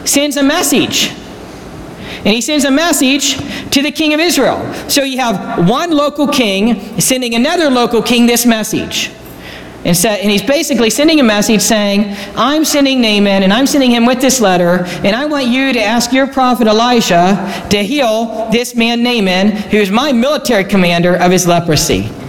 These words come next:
Now, by the way, think of this from a fifty thousand foot view. If Naaman is really the commander of the armies of Aram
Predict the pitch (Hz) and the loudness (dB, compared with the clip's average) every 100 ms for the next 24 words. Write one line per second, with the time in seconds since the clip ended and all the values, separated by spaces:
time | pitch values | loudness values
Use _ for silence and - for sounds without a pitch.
0 | - - - 240 262 - 330 359 277 220 | -12 -12 0 0 0 -2 -2 0 0 0
1 | 202 151 156 190 - - - - - - | 0 2 0 0 -6 -12 -14 -16 -18 -18
2 | - - - - - 269 330 302 240 226 | -18 -18 -18 -16 -8 -2 0 0 0 0
3 | 226 226 196 175 226 226 214 196 190 185 | 2 2 2 2 0 0 0 0 0 0
4 | 180 165 160 139 110 131 - - - - | 0 0 2 2 0 -4 -8 -14 -14 -16
5 | - - - - - - - - - 240 | -16 -16 -16 -16 -16 -12 -10 -10 -4 -4
6 | 226 262 349 359 262 247 254 269 254 247 | -2 -2 -2 0 0 0 0 0 -2 -2
7 | 220 208 311 285 247 208 - 214 247 285 | -2 0 2 2 0 0 2 2 0 0
8 | 285 277 220 208 196 240 254 247 220 190 | 2 2 2 2 2 2 2 2 0 0
9 | 208 202 151 147 190 | 2 2 2 2 2